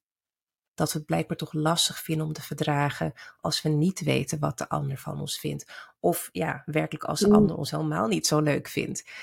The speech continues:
Speaker 1: Dat vinden we vaak lastig. We zijn natuurlijk ook sociale wezens, maar dan gaan we pleasen. Ja.
Speaker 2: Ja, pleasen is eigenlijk, eh, als ik het vanuit mijn eigen perspectief bekijk, eh, van, vanuit act, eh, coachingsperspectief,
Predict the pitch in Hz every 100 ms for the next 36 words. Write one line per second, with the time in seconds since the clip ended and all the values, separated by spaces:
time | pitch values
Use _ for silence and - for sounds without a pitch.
0 | - - 190 196 175 160 - - - -
1 | - - - - 165 160 165 156 160 -
2 | 165 - - 160 156 151 147 165 190 -
3 | 175 82 - - - - _ 196 - 170
4 | 151 - 185 180 - 160 - _ _ _
5 | _ - 175 170 156 - _ _ _ _
6 | - 175 175 - 196 190 185 175 185 190
7 | 170 - _ _ _ _ - - - 165
8 | 170 180 175 175 160 165 170 170 160 185
9 | 196 175 156 156 - - 175 - - 165
10 | 170 185 - - - 180 170 165 - 151
11 | 151 - 170 165 165 - 180 - - -
12 | 151 156 170 151 - - 143 - - -
13 | 151 - - 208 262